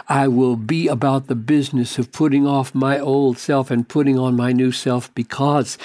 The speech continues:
because I have been created new in Christ Jesus." Summary.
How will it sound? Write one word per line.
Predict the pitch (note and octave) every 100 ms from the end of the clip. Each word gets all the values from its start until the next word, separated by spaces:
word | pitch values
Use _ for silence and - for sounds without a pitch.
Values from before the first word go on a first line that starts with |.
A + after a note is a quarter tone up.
| -
because | B2+ A2+ - C3+ C#3 A#2
I | A#2
have | A2 A2+ G2+ - - -
been | C3+
created | A#2+ - A#2+ B2+ C3 A2 A2 G2 - - -
new | A#2+ C3+ D3 B2 A2+
in | D#3 B2 A2
Christ | - C#3 A2+ - - -
Jesus." | A#2 A2+ G#2 - - - - - _ _ _ _ _ - - - - _ _ _ _
Summary. | - - G#2+ G2 F2+